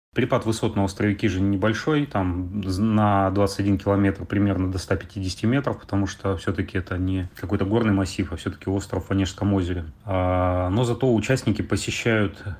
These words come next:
именно вот беговые скандиходы, посещают те уголки острова Кижи, которые недоступны обычному посетителю, потому что остров Кижи, он не весь, э, представляет собой государственный музей заповедника, а лишь его часть. Так вот, участники, которые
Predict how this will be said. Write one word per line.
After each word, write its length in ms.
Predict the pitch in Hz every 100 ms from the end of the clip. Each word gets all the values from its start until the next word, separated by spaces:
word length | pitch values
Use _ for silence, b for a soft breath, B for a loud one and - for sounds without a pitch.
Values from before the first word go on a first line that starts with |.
| -
именно 300 | 104 101 95
вот 100 | 95
беговые 460 | 90 101 110 107 98
скандиходы, 600 | - 98 98 101 135 117
посещают 600 | - 101 101 - 107 92
те 240 | - 113 107
уголки 840 | 101 101 101 - 110 107 101 92 -
острова 420 | 107 - 107 101
Кижи, 280 | - 139 117
которые 280 | 98 110 107
недоступны 460 | 107 - - 101
обычному 360 | 95 101 - 90
посетителю, 560 | - - 98 98 92
потому 300 | 90 - 98
что 500 | 87 - 98 95 98 117
остров 400 | 101 - 98 -
Кижи, 360 | - 107 101 101
он 340 | 107 101 98
не 80 | 104
весь, 380 | 107 160 160 -
э, 240 | 107 92 87
представляет 540 | 98 - 98 95 90
собой 300 | 95 92 92
государственный 420 | 85 - 87 95
музей 180 | 95 95
заповедника, 560 | 90 - 101 92 90 98
а 40 |
лишь 260 | 101 104 107
его 160 | 104
часть. 360 | - 98 85 -
Так 140 | -
вот, 140 | 110 107
участники, 420 | - 113 101 -
которые 360 | 104 104 101